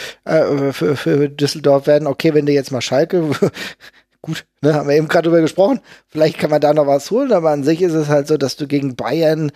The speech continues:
gegen Hoffenheim, gegen Dortmund, gegen Leipzig, <laughs> hallo?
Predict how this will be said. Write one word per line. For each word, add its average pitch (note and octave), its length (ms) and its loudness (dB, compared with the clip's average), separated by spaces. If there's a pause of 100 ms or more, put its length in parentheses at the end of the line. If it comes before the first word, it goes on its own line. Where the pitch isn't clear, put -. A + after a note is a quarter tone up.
(260)
gegen D#3 340 -2
Hoffenheim, D3 800 0 (220)
gegen D#3 280 -2
Dortmund, E3 680 -2 (260)
gegen D3+ 200 -4
Leipzig, F3+ 680 0
<laughs> - 40 -4
hallo? F3+ 280 2